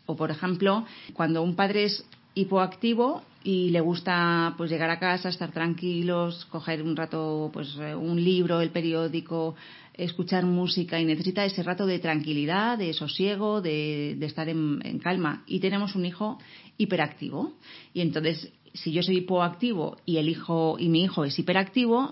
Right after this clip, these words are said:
pues mi hijo, ¿qué va a querer? Pues salir al parque, a correr, a hacer algo, a montar en bici. Y si no, lo que va a querer es, o sea, lo que va a hacer es, eh, estar en, en casa como un león encerrado,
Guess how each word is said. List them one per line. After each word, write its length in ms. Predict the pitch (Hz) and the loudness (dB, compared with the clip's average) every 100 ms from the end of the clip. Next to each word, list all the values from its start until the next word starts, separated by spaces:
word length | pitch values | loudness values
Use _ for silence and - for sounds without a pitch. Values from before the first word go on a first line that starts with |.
| - | -4
pues 140 | 160 | 0
mi 120 | 156 | 0
hijo, 180 | 147 180 | 0 -2
¿qué 60 | 180 | 0
va 100 | 175 | 0
a 40 | |
querer? 360 | 185 214 208 - - - | 0 0 0 -6 -12 -6
Pues 340 | 151 139 - | -2 -2 -4
salir 380 | - 151 151 165 | -6 -4 0 0
al 120 | 165 | 2
parque, 360 | 175 180 175 175 | 2 2 2 0
a 80 | 170 | 2
correr, 400 | 175 175 165 170 | 0 0 0 2
a 200 | 170 165 | 0 -2
hacer 220 | - 170 | -2 0
algo, 360 | 170 170 170 175 | 2 2 2 2
a 40 | |
montar 280 | 165 156 170 | 2 0 0
en 160 | 190 | 2
bici. 400 | 170 170 175 175 170 - - - - - - - | 0 -2 -2 -2 -4 -14 -16 -18 -20 -20 -20 0
Y 120 | 208 | 2
si 220 | - 170 | 2 2
no, 340 | 160 220 226 - - - - - - | 6 6 4 -2 -12 -20 -20 -10 2
lo 160 | 180 | 2
que 100 | 170 | 4
va 80 | 156 | 2
a 40 | 156 | 2
querer 380 | 180 202 226 - - - | 4 4 2 -4 -18 -2
es, 300 | 180 185 180 | 2 2 2
o 40 | - | 0
sea, 120 | 180 | 2
lo 120 | 151 | 2
que 80 | 156 | 4
va 80 | 170 | 2
a 40 | |
hacer 360 | 180 214 254 - | 4 2 2 -2
es, 340 | - 185 220 - - | 2 2 2 -4 -12
eh, 360 | 156 156 156 - | -4 -2 -2 -2
estar 300 | 160 165 165 | -2 0 0
en, 440 | 170 185 175 170 - | 0 0 2 0 0
en 420 | 180 175 175 175 | 0 2 4 2
casa 340 | - 196 220 | 2 2 2
como 220 | 220 165 165 | 2 4 4
un 100 | 190 | 4
león 220 | 214 175 | 4 2
encerrado, 580 | 151 151 220 233 165 | 0 0 2 2 -2